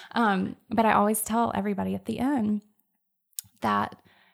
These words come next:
hope, the hope of God is like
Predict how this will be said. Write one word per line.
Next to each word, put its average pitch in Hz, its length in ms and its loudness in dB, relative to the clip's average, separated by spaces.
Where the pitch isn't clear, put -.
hope, 254 420 -2
the 214 80 -6
hope 247 360 -2
of 226 140 -10
God - 420 -12
is 214 440 -4
like 190 360 -12